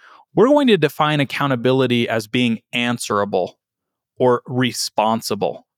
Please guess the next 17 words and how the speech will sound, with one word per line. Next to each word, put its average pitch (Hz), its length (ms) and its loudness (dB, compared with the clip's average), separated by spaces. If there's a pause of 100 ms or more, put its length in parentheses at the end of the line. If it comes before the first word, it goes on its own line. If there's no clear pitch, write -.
(120)
for 104 220 -4
something. 101 500 -8 (460)
So - 160 0
when 156 160 2
we 233 120 2
put - 200 -2
those 185 200 0
two 170 240 -2
things 151 340 -4
together, 131 760 -4 (100)
what 135 120 2
is 139 120 0
cultural 127 400 -2
accountability? 123 580 0
It's 117 140 -2
being 123 260 0 (100)
answerable 123 840 -2